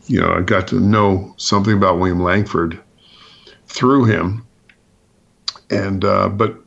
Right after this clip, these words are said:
but the Willie Park thing, Willie Park was really good at the short game and putting, and his putting greens are, they're,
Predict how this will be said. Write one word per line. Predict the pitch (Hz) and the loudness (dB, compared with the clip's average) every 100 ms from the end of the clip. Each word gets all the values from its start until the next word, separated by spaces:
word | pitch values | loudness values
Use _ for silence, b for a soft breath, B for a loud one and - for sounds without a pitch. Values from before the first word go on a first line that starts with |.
| 113 110 123 | -12 -10 -8
but | 110 98 | -4 -2
the | 104 | 2
Willie | 135 151 | 2 2
Park | 123 135 143 117 | 2 2 2 -2
thing, | 104 95 95 | -4 -4 -2
Willie | 123 175 | 0 0
Park | - 131 120 | 2 0 2
was | 104 95 | -2 -4
really | 95 120 131 | 0 2 2
good | 117 120 113 107 104 | 2 2 2 2 -2
at | 95 95 - - | -4 -4 -6 -8
the | 98 | -6
short | - 117 104 | 0 2 2
game | 104 107 | 2 0
and | 95 92 | 0 -4
putting, | - 104 95 82 | 0 2 2 -2
and | 82 92 | -6 0
his | 120 120 | 0 0
putting | - 156 175 135 | -2 2 4 4
greens | 104 95 92 95 95 - B B B B B B B B B - | 2 2 0 -2 -4 -8 B B B B B B B B B -2
are, | 107 107 95 117 _ _ _ _ _ _ _ _ - | 2 2 0 -4 _ _ _ _ _ _ _ _ -6
they're, | 113 120 117 107 | 0 2 4 2